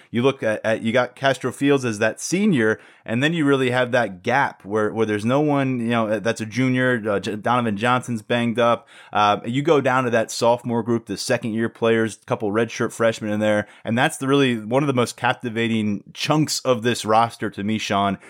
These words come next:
is the four cornerbacks they signed in the twenty nineteen recruiting class. We got long looks last year at Keaton Ellis and Marquise Wilson. Ellis was the green light coming out of preseason camp as a freshman. Wilson, we didn't actually get to see the first few games, and then he ended up playing the final ten and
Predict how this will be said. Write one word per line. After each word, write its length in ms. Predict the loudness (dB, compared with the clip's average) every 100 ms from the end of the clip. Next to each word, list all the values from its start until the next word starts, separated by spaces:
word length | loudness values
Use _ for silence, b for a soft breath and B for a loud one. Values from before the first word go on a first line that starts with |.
| B B
is 260 | -4 -2 -2
the 100 | -4
four 380 | -2 2 2 2
cornerbacks 640 | 0 0 2 2 2 0
they 160 | -2 -2
signed 480 | 0 0 0 -2 b b -6
in 140 | -2
the 60 | -2
twenty 280 | -2 -2
nineteen 400 | 0 -2 -4 -4
recruiting 360 | -4 -4 -4 -4
class. 360 | 0 0 0 -4
We 100 | -2
got 220 | -2 -2
long 340 | 0 2 2
looks 240 | 0 0 0
last 320 | -2 -2 -4
year 100 | -4
at 100 | -4
Keaton 300 | -6 -2 0
Ellis 300 | 2 2 0
and 120 | -2
Marquise 420 | -2 -2 -6 -2
Wilson. 420 | 0 0 0 -2 B B B -2
Ellis 300 | 2 2 0
was 140 | -4
the 80 | -4
green 280 | -2 0 2
light 160 | 0 0
coming 280 | -2 0
out 120 | 0 0
of 100 | -2
preseason 440 | -4 -4 -4 -4
camp 260 | -4 -4 -4
as 100 | -4
a 60 |
freshman. 540 | 0 -2 0 -4 -4 -6 B B
Wilson, 420 | 0 0 2 -2
we 120 | -2 0
didn't 260 | 0 2
actually 340 | 0 -2 -2 -2
get 140 | -4
to 80 | -6
see 180 | -2 -2
the 100 | -2
first 280 | -2 -4 -2
few 160 | -2
games, 320 | 0 0 0 -2
and 60 |
then 100 | 0
he 60 | 0
ended 160 | 2
up 100 | 0
playing 240 | 0 0 0
the 80 | 0
final 320 | 0 0 0
ten 320 | -2 -2 0
and 140 | 0